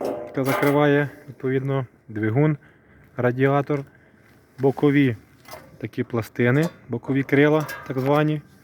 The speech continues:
Ну і частина на коробку. Захист пофар-,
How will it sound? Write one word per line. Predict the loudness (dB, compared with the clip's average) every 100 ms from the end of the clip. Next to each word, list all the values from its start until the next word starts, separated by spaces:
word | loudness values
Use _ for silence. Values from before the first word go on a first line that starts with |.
| _ _ _ _ _ _ -20 -14
Ну | -6 -2
і | -2
частина | -4 -6 0 0
на | 0
коробку. | -2 -2 -4 -8 -20 -20 -20 -20 -20 -20 -20 -20 -10 -8 -10 -18 -20 -20 -20 -20 -20 -20 -20 -20 -20 -20 -20 -20 -20 -20 -20 -20 -12 -6 -6 -6 -14 -20 -20 -20 -20 -20 -20 -20 -20 -20 -20 -20 -20 -6 2
Захист | 2 2 -2
пофар-, | -2 -2